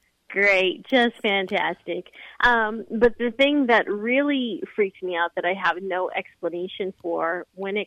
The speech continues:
comes to that pond was at one point I was walking away from it, and for whatever reason, I decided to turn around and look back, and it was completely still. And when I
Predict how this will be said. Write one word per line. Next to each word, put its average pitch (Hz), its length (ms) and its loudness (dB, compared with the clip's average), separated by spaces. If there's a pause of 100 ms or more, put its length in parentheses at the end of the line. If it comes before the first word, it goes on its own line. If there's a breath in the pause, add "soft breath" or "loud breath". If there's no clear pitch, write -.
comes 185 300 -2 (200)
to 180 100 -6
that 175 260 -4
pond 185 540 -4
was 180 320 -4 (880)
at 240 160 4 (160)
one 269 240 4
point 202 480 -2 (420 loud breath)
I 220 120 2
was 214 180 0
walking 277 440 2
away 185 420 0
from 180 180 -2
it, 180 120 -2
and - 140 -10
for 190 140 -2
whatever 226 340 0
reason, 185 360 0
I 180 80 -2
decided 190 420 -4
to 175 100 -6
turn 190 280 -6
around 185 240 -6
and 170 160 -12
look 180 140 -6 (100)
back, 185 280 2 (160)
and 196 380 -2
it 254 160 2
was 269 120 0 (140)
completely 196 560 -4 (140)
still. 165 320 -2
And 214 240 -4
when 214 100 -2
I 277 160 0